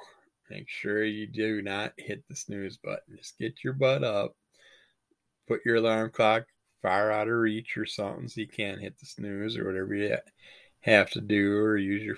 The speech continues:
phone for an alarm and set it on your counter, on your wardrobe or something like that, so you're not reaching for it when it goes off. Drink a gla-,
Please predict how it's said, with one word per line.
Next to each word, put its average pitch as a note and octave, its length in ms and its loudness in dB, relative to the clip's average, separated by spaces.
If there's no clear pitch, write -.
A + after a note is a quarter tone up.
phone G2+ 480 -4
for G2 320 0
an G2+ 80 -4
alarm G2+ 580 -2
and - 140 -12
set G2+ 240 4
it G2+ 120 6
on G2+ 180 0
your G#2 280 -4
counter, G2+ 760 0
on G2 200 -6
your G2+ 300 -6
wardrobe A#2+ 640 12
or A#2 100 0
something A2 320 2
like G#2+ 240 -4
that, G2+ 300 -2
so - 140 -8
you're G2+ 160 -4
not G2+ 280 -8
reaching G#2+ 500 -6
for G2+ 200 -2
it - 100 -6
when G#2 120 -6
it G#2 80 -12
goes G2+ 360 -6
off. F#2+ 380 -2
Drink A#2 180 2
a A2+ 100 4
gla-, A2 260 6